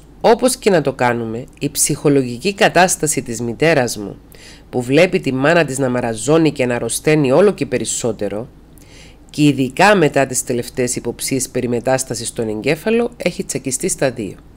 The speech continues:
Προσπαθεί πολύ να ανταπεξέλθει η μητέρα μου, αλλά φοβάμαι. Το παραμικρό ταρακούνημα στη ψυχολογία της, σχετικά με αυτό το θέμα,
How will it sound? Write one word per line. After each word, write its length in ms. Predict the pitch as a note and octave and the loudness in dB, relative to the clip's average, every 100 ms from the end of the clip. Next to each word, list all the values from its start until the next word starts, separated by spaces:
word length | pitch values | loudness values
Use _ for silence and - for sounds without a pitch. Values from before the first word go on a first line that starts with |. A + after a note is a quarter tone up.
| - - - - - - - - - | -20 -20 -20 -20 -20 -20 -20 -20 -4
Προσπαθεί 540 | D3 D3 C3 B2 - | -2 2 2 2 0
πολύ 300 | G3+ F3+ G#3 | 2 4 6
να 80 | A#3 | 4
ανταπεξέλθει 680 | D3+ C3 B2 - A#2+ A#2 - | 4 2 -2 -4 -6 -6 -8
η 40 | |
μητέρα 400 | A2+ G#2 A2 A2+ | -6 -6 -6 -6
μου, 200 | A2 G2+ - | -6 -6 -6
αλλά 280 | C3 C3 E3+ | -4 0 0
φοβάμαι. 580 | - C#3+ D3 C3 - - - - _ - - - - - - - | -2 0 2 2 -2 -12 -20 -20 _ -20 -20 -20 -20 -20 -20 -2
Το 120 | C#3 | 0
παραμικρό 760 | C3+ C3 C3 B2+ - F3 A#3+ | 4 4 4 0 0 4 4
ταρακούνημα 800 | B3 D#3 C#3 C3+ - G#3+ F3 C3+ | 6 4 4 0 2 4 4 4
στη 160 | - A#2 | 0 -4
ψυχολογία 760 | - C3 C#3 B2+ A2+ B2 A#2+ | -6 -4 -2 -2 -2 -2 -2
της, 260 | - B2+ - | -4 -8 -6
σχετικά 440 | - B2 A2+ C3+ | -4 -4 0 2
με 80 | C#3 | 2
αυτό 180 | - - | -2 -8
το 120 | A2+ | -10
θέμα, 460 | - G#2+ G#2 C#3+ | -4 -6 -4 -8